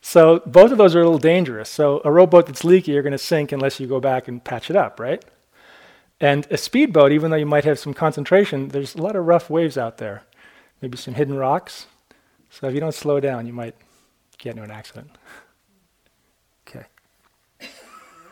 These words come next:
And there are many, when, when shamatha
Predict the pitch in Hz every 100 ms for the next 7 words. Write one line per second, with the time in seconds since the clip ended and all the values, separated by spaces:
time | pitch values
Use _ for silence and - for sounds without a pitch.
0 | _ _ _ _ 220 _ _ _ _ _
1 | _ _ _ _ _ _ _ _ - _
2 | _ _ _ _ _ _ _ _ _ _
3 | _ _ _ _ - 180 185 196 226 220
4 | - 180 175 180 160 165 165 160 - 208
5 | 208 185 160